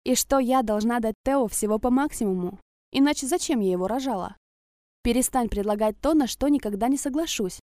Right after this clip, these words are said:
отрезала я, складывая руки на груди. «У меня сейчас нет ресурсов на то, чтобы начать бегать по мужикам».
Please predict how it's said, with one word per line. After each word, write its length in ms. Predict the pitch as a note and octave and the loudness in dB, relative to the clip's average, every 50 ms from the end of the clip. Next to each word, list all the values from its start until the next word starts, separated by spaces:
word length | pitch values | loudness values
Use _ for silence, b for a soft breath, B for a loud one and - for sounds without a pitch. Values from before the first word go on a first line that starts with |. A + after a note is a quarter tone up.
| _ _ - | _ _ -4
отрезала 480 | - G3 - G3 G#3 A3 A3 G#3 F#3 | -4 -4 -2 -2 -2 0 0 0 0
я, 140 | F3+ F3+ F#3 | 0 -2 -4
складывая 500 | - - G#3 G3+ G3 G3+ G3+ G3+ G3+ G3+ | -4 -4 -4 -4 -2 -2 0 0 0 0
руки 220 | G3+ A3 - A#3+ A#3 | 0 0 -2 -2 -2
на 100 | A#3 A#3 | -2 -2
груди. 420 | A3+ C4 C4+ G#3+ G#3 F#3+ F#3 - - _ _ _ _ - | -2 -2 -2 -2 -2 -4 -4 -6 -10 _ _ _ _ -4
«У 100 | - C#4+ | 2 6
меня 220 | D4 D4+ D4 D#4+ | 6 6 6 6
сейчас 320 | D4 - D4+ - E4 C#4+ - | 4 0 -2 -2 -2 0 2
нет 220 | D#4 D#4+ D#4 - | 2 2 0 0
ресурсов 480 | A3+ A3+ - - C4 B3+ - A3 G3 - | -2 -4 -2 -2 -2 -2 -2 -6 -6 -4
на 140 | G3+ G3 F#3 | -6 -6 -4
то, 180 | - A#3+ B3+ - | -4 -4 -4 -4
чтобы 300 | - - A3+ G3+ G3+ G3+ | -6 -6 -2 -2 0 0
начать 300 | G3 F#3+ - A3 A3 F#3+ | 0 -2 -2 -4 -4 -4
бегать 380 | F3+ G#3 G#3 G3 F#3+ - - | -4 -4 -4 -4 -6 -8 -4
по 120 | - F#3 F#3 | -2 -2 0
мужикам». 480 | F3+ F3+ F3 G3+ - A3 F#3+ F3 E3+ | 0 0 -2 -2 -6 -6 -6 -6 -8